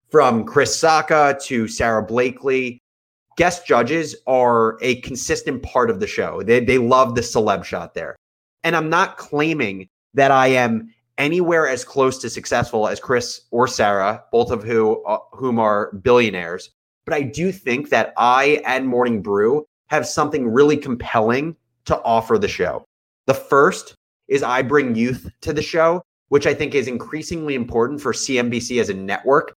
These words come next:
as they try to age down in the age of digital and the internet. And the second is Morning Brew has an audience of three million people that we can amplify any episode that I'm a guest judge on to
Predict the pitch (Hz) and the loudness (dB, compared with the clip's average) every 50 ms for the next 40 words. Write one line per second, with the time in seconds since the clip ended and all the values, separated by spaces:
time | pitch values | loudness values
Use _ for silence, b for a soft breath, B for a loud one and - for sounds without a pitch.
0 | _ _ _ - - 123 120 131 127 123 120 - 143 123 120 120 - 127 117 - | _ _ _ -2 0 2 4 4 2 2 2 0 0 0 0 0 -2 -4 -4 -2
1 | - 120 120 120 113 - - 110 95 98 104 110 120 139 143 - 107 120 117 113 | 0 0 0 0 -2 -2 0 0 0 2 0 0 -2 -4 -6 -6 -4 -2 0 0
2 | 110 107 107 110 85 110 110 107 98 113 101 90 - 107 98 98 104 117 120 117 | 0 0 -2 -2 0 0 -2 0 -2 -4 -4 0 0 0 0 2 2 2 4 4
3 | 110 104 101 101 101 101 113 131 139 160 - - - _ _ _ _ _ _ _ | 4 2 0 -2 -2 -2 -2 0 0 0 -2 -4 -12 _ _ _ _ _ _ _
4 | _ _ _ - 151 147 139 - - - 170 170 196 - 147 139 113 123 127 113 | _ _ _ -6 -4 -4 -4 -4 -2 0 0 0 0 -2 -6 -6 -4 -4 -4 -2
5 | 110 113 120 139 151 160 156 147 123 113 123 139 151 139 123 117 113 120 120 113 | 0 2 2 2 2 0 -2 -4 -2 0 2 4 4 4 4 4 2 0 -2 -2
6 | 123 120 - 110 113 123 123 117 113 104 - 117 110 - - - 127 127 123 117 | -4 -4 -2 -2 -2 0 0 -2 -4 -4 -6 -6 -8 -8 -10 -8 -4 -2 0 2
7 | 117 113 113 110 104 95 - - 98 87 - 80 73 - _ _ _ _ _ _ | 2 2 0 -2 -4 -6 -8 -8 -10 -8 -6 -8 -10 -10 _ _ _ _ _ _
8 | - 127 120 - - 120 131 170 165 - - 156 131 - - 113 127 135 131 - | -2 -2 -2 0 2 2 4 4 2 0 -4 -6 -6 -6 -4 -2 -2 -2 -2 -4
9 | 131 - - 107 95 95 92 90 92 95 - _ - 131 143 160 170 175 165 - | -6 -2 0 0 2 2 2 0 -4 -6 -10 _ -2 -2 0 2 2 0 0 0
10 | 113 117 - 135 131 - - 170 170 139 135 117 98 101 127 127 123 123 101 98 | 0 -2 -2 -2 -2 2 4 4 6 6 4 4 4 2 2 0 0 0 0 0
11 | 113 107 - - - 104 120 123 120 120 165 170 180 190 190 180 185 - _ _ | 0 -2 -2 -6 -6 -2 -2 0 2 2 4 4 4 2 0 -4 -10 -16 _ _
12 | _ _ _ _ _ - - - 208 196 180 151 139 131 131 131 127 - | _ _ _ _ _ -8 0 4 6 8 8 8 6 4 4 2 0 -4